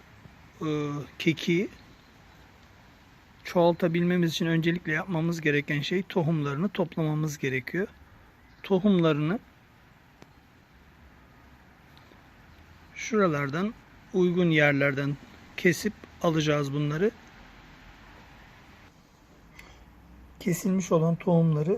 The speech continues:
bu şekilde etrafı biraz yüksekçe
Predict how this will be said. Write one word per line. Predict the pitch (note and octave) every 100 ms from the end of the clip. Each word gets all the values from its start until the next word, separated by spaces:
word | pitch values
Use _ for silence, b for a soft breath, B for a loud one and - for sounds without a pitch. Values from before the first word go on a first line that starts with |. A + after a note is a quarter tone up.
| G3+
bu | F3
şekilde | F#3+ D#3+ D#3+ E3+
etrafı | - E3+ - D#3+ D3+ F3 F#3+ - - - - -
biraz | E3+ D#3+ D#3+ D#3 D3+
yüksekçe | D#3 - E3 - - E3